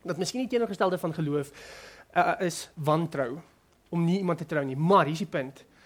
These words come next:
Die teenoorgestelde van geloof is nie noodwendig twyfel nie. En ek dink dit is die punt wat, wat ons wil, wat, wat ons wil maak hierso. Twyfel, net so terloops, gebeur in die aanwesigheid van kennis. As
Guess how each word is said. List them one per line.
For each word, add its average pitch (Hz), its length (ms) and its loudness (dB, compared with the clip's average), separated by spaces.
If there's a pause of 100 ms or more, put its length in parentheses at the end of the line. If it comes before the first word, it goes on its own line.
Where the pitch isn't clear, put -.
(180)
Die 156 180 -10
teenoorgestelde 240 880 2
van 160 180 -4
geloof 151 560 -2 (240)
is - 100 -16
nie 165 120 0
noodwendig 139 300 -2
twyfel 131 340 -8
nie. - 120 -18 (640)
En 165 100 0
ek 151 80 2
dink 190 120 4
dit 165 100 0
is 190 80 0
die 185 80 -2
punt 160 260 0
wat, 139 240 0 (160)
wat 143 140 -6
ons 147 180 -6
wil, 135 240 -4 (240)
wat, 143 180 -4
wat 135 100 -14
ons 147 180 -10
wil 147 120 -2
maak 127 220 -2
hierso. - 260 -12 (460)
Twyfel, 170 640 0 (380)
net 165 120 -4
so 220 60 -6
terloops, 139 400 -4
gebeur 175 580 -2
in 226 60 -2
die 214 160 -2
aanwesigheid 165 760 -2
van 147 160 -6
kennis. 131 400 -10 (380)
As 190 180 0